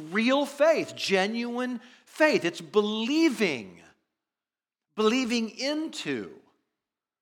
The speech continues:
See, now a lot of people, a lot of people say, "I believe in Jesus. I believe that Jesus is the Christ, the Son of God." Um, every presidential candidate in America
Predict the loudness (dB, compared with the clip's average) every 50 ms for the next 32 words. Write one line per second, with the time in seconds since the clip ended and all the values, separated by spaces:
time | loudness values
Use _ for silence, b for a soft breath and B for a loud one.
0 | _ _ _ _ _ _ _ _ _ _ -4 -2 0 0 2 4 4 4 2 2
1 | 0 -4 -6 -6 -10 -20 -20 _ _ _ _ _ _ _ -6 -2 0 0 0 0
2 | -2 -4 -4 -4 -4 -6 -8 -8 -8 -6 -6 -4 -4 -4 -6 -6 -8 -6 -6 -6
3 | -8 -8 -12 -18 -20 _ _ _ _ _ _ _ _ _ _ _ _ _ -14 -12
4 | -10 -10 -10 -10 -12 -14 -18 -20 -20 -20 -20 -20 -20 _ _ _ _ _ _ _
5 | _ _ _ _ _ _ _ -8 -8 -6 -6 -6 -6 -6 -6 -8 -10 -8 -4 -4
6 | -4 -4 -6 -10 -10 -12 -12 -12 -14 -10 -4 -2 -2 -2 -2 -6 -12 -14 -12 -8
7 | -8 -6 -8 -8 -8 -10 -10 -10 -10 -12 -16 -20 _ _ _ _ _ _ _ _
8 | _ _ _ _ _ _ _ _ _ _ _ _ _ _ _ _ _ _ _ _
9 | _ _ _ _ _ _ _ _ _ -4 -2 0 2 2 2 0 0 -4 -10 -12
10 | -12 -16 -18 _ _ _ _ _ _ _ _ _ _ _ _ _ _ _ _ _
11 | _ _ _ _ _ -4 0 0 0 0 -2 -4 -4 -2 -2 -2 -2 -4 -6 -6
12 | -6 -6 -6 -6 -6 -8 -8 -8 -10 -10 -12 -12 -12 -10 -8 -8 -8 -8 -8 -8
13 | -8 -8 -8 -8 -10 -10 -10 -10 -8 -6 -6 -4 -4 -4 -6 -8 -8 -10 -10 -10
14 | -10